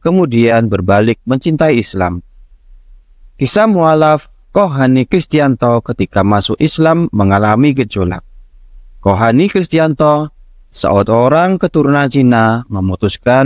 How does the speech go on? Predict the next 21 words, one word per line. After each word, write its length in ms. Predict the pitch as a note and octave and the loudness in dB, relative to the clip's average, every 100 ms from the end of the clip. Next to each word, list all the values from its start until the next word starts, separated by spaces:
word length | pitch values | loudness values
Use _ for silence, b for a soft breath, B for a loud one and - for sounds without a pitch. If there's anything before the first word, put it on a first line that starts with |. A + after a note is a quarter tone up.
| B2+ | 2
masuk 320 | C#3 - D#3+ | 0 -2 -4
Islam 560 | C#3+ - B2 B2 C3 | -4 -2 0 0 -4
pada 320 | - G2+ F2+ F#2 | -4 -4 -2 -2
tahun 480 | - A#2+ B2 C3 | 0 0 2 0
dua 240 | A#2+ G#2+ G2+ | 2 2 2
ribu 320 | G2+ G2+ C#3 | 2 0 0
tiga 240 | E3 D3 | 0 0
belas. 560 | C#3+ G2 F#2+ - - _ _ - _ _ - _ - - - - - - - | 0 0 -2 -4 -12 _ _ -20 _ _ -20 _ -20 -20 -20 -20 -20 -20 -8
Kala 320 | G2+ F#2+ G#2 | -2 2 2
itu, 480 | A#2 - C#3+ F#3 C4 - - - _ - - _ - | 0 0 2 2 0 -6 -20 -20 _ -20 -20 _ -6
Hani 320 | - D#3 A3 | 0 2 2
dibenci 560 | E3 A#2+ A#2+ A2 D3+ D#3+ | 0 0 0 0 0 0
keluarga 400 | A#2 G2+ G2+ C#3 | 2 0 0 -2
sendiri. 480 | - A2 G2 F2+ E2+ - - - - - - - _ - - - - - | -2 -2 0 0 -2 -6 -16 -20 -20 -20 -20 -20 _ -20 -20 -20 -20 -4
Kala 240 | B2 B2+ | 0 2
itu, 480 | C3+ D3+ - G2+ A2 C#3 _ _ _ - | 2 0 0 0 0 -4 _ _ _ -10
Hani 400 | - A#2+ D3 F3 | -2 2 2 2
dibenci 560 | B2 - G#2 - C#3+ C#3+ | 0 0 -2 0 2 2
keluarga 480 | G#2+ G2+ F#2+ B2 | 2 2 0 0
sendiri, 560 | A#2+ A2 F#2+ F#2 F2+ F2 - - - - - - - - | 0 0 0 0 -2 -4 -10 -20 -20 -20 -20 -20 -20 -4
dicaci, 800 | D3+ - A2 A2+ - D#3 E3+ E3+ | -2 0 0 0 0 2 2 -2